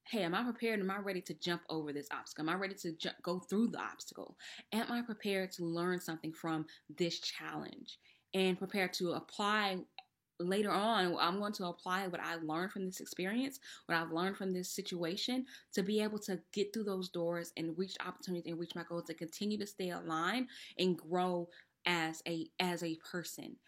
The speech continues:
grow internally, grow spiritually, grow physically, grow emotionally, grow mentally. We wanna be able to do that. In order to do that, we have to be able to make sure that we are, we can handle the challenges that come our way.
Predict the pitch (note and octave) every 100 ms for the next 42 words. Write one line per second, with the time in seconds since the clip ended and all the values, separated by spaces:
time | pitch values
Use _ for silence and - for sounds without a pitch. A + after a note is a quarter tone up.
0 | - - - G3 G3 - F#3+ F#3 - -
1 | F3+ D#3+ D3+ - F#3 F#3 F#3 - F#3+ F#3
2 | - D#3 D#3 - F3+ F#3 - G3 F#3 F3+
3 | - D#3 - F3+ G3 - F#3+ E3+ F3+ F#3+
4 | - D#3+ C#3 F2+ - - - - _ -
5 | G3 G#3 G#3+ F#3 F3+ F#3+ - B2+ D2+ D#2+
6 | - _ _ _ - G3+ G3+ A3+ A#3+ A3
7 | G#3 G3 F#3 G3 F#3 D#3+ F3 F3+ D#3+ -
8 | - - - - G3+ G#3+ A#3 A3+ G#3+ G#3+
9 | F#3+ A#3 B3+ B3 A3+ A3+ A3 G#3+ G#3 G3
10 | - A3+ F#3+ G#3 G3+ F3 F#3 A3 G3 G#3
11 | G#3 G#3 F#3 - F3+ G3 F#3 F3+ - -
12 | F3+ E3+ E3 D#3+ D#3+ -